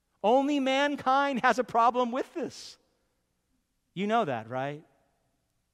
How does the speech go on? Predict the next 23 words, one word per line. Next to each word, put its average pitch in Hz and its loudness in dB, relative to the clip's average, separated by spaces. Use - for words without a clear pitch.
For 135 -8
those 180 -6
of 185 -12
you 202 -6
who 196 -6
have 170 -4
dogs, 190 -4
your 151 -8
dog 196 -6
has 151 -8
no 185 -12
problem 175 -8
worshiping 139 -12
God. 101 -12
They 120 -10
don't. 220 -4
For 143 -10
those 160 -6
of 165 -10
you 180 -6
who 170 -8
have 156 -2
other 127 -10